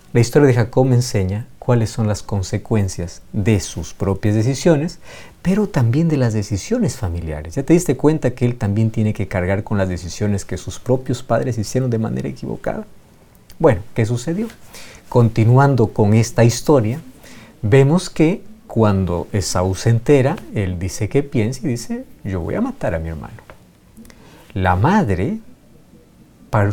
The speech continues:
por salvar a su hijo, ¿no? Le dice, "¿Sabes qué?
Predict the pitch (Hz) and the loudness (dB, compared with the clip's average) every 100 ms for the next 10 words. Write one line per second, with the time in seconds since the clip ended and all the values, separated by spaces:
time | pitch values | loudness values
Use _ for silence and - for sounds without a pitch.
0 | - 117 101 - 101 87 92 190 202 120 | 0 0 0 0 0 0 6 6 6 2
1 | - 135 220 - 170 220 - - _ - | 0 4 4 2 -4 -6 -10 -20 _ -18
2 | - 214 113 95 110 107 - 107 104 - | -14 -10 -4 -2 -2 -4 -2 0 0 -4
3 | - | -12